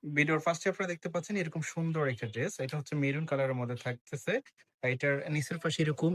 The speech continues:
এমব্রয়ডারি ওয়ার্ক করা থাকতেছে স্মুথলি। পার্টি ড্রেস হিসেবে এটা ইউজ করতে পারবেন, আবার রেগুলারও পরতে পারবেন। ফেব্রিক্সটা খুবই কোয়ালিটিফুল ফেব্রিক্স। তো এগুলোর মধ্যে যে কয়টা কালার আছে সেগুলো দেখিয়ে দিচ্ছি একটা একটা করে। পায়জামাটা এরকম থাকতেছে, দেখতে পাচ্ছেন। পায়জামার নিচে এরকম এমব্রয়ডারি ওয়ার্ক করা।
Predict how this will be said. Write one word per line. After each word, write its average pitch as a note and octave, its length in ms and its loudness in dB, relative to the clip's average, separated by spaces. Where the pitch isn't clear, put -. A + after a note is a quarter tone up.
এমব্রয়ডারি B2 380 4
ওয়ার্ক A#2+ 240 0
করা B2 200 2
থাকতেছে B2+ 420 -4
স্মুথলি। A#2 500 -2
পার্টি B2 220 -2
ড্রেস C#3 200 -2
হিসেবে C#3 240 -2
এটা B2 140 -4
ইউজ B2 200 -6
করতে B2+ 240 -10
পারবেন, B2+ 220 -2
আবার B2+ 200 -2
রেগুলারও B2+ 380 0
পরতে A2+ 260 -6
পারবেন। C3 300 0
ফেব্রিক্সটা B2 400 -2
খুবই C3 220 0
কোয়ালিটিফুল B2 500 0
ফেব্রিক্স। C#3 280 0
তো - 100 0
এগুলোর D#3+ 200 0
মধ্যে F#3 180 0
যে F3+ 80 0
কয়টা E3 200 -4
কালার C#3+ 220 2
আছে F3 180 -4
সেগুলো C#3 260 -4
দেখিয়ে C3 220 0
দিচ্ছি - 160 -12
একটা C3 180 -4
একটা G#2+ 160 -14
করে। - 120 -12
পায়জামাটা C#3+ 380 2
এরকম C#3 300 -2
থাকতেছে, C3+ 360 -4
দেখতে C3 200 -6
পাচ্ছেন। B2+ 300 -6
পায়জামার B2+ 340 0
নিচে A#2 160 -4
এরকম C3+ 240 0
এমব্রয়ডারি B2 280 2
ওয়ার্ক B2+ 180 0
করা। E3+ 120 4